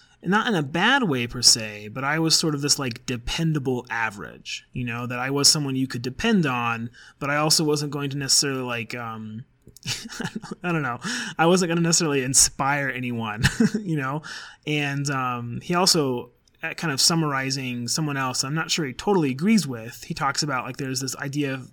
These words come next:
um, how the Middle West of America, uh, sorry, how the Middle West is America aged just right, that it's Middle America in its maturity, right? It has enough kind of going for it in the future, um, to,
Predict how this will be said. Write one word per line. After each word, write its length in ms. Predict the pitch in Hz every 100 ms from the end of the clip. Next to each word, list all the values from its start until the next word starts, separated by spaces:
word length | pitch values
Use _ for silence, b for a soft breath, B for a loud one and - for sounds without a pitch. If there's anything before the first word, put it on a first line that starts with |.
| _
um, 420 | 139 131 127 123 120 B B B B B
how 180 | 160 143
the 140 | 139
Middle 460 | 131 143 151 147 143
West 420 | 135 131 - - - -
of 100 | 139
America, 840 | 135 131 131 127 135 123 120 120 - - - -
uh, 180 | 180 -
sorry, 200 | 180 143
how 100 | 165
the 80 |
Middle 260 | 165 175 165
West 360 | 151 143 - -
is 120 | 143
America 480 | 135 135 135 135 131 135
aged 520 | 139 131 127 - - 127
just 300 | 127 127 - 127
right, 380 | 156 113 98 -
that 120 | 131
it's 140 | 139
Middle 300 | 165 175 151 139
America 500 | 131 139 131 - 131
in 80 | 135
its 120 | -
maturity, 460 | 151 - 208 104 104
right? 280 | 120 131 117
It 100 | 127
has 460 | 135 131 127 117 - B B B
enough 640 | - 139 135 123 - - -
kind 180 | - 139
of 160 | 123 120
going 240 | 135 131
for 240 | 123 135 117
it 40 |
in 40 | 123
the 60 |
future, 600 | - 214 214 233 214 208 214 B B B B
um, 440 | 151 139 135 131 131
to, 200 | 147